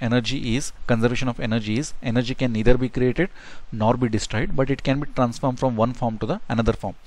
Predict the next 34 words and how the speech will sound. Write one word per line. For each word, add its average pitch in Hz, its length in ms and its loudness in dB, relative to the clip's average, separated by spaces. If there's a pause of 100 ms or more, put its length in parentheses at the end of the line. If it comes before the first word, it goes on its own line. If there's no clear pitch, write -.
(320)
So - 140 -4
the 151 80 4
total 151 340 4
work 139 300 6
done 139 160 2
by 139 100 6
the 127 80 4
external 143 380 0
force 143 360 0
which 127 160 -4
is 113 120 -2
acting 131 280 0
on 127 80 2
the 127 80 0
structure 120 560 -2 (300)
should 160 460 2
be 170 140 4
transformed 120 800 2
as 120 180 -2
an 131 140 4
internal 147 420 0
work 127 380 2
or 127 100 4
strain 113 340 0
energy. 95 360 -4 (580)
We'll 156 160 2
elaborate 147 400 6
this 143 160 2
principle 127 520 0 (120)
later 120 320 4
by 127 200 0
taking 113 280 -2
some 113 180 0
examples. 98 560 -2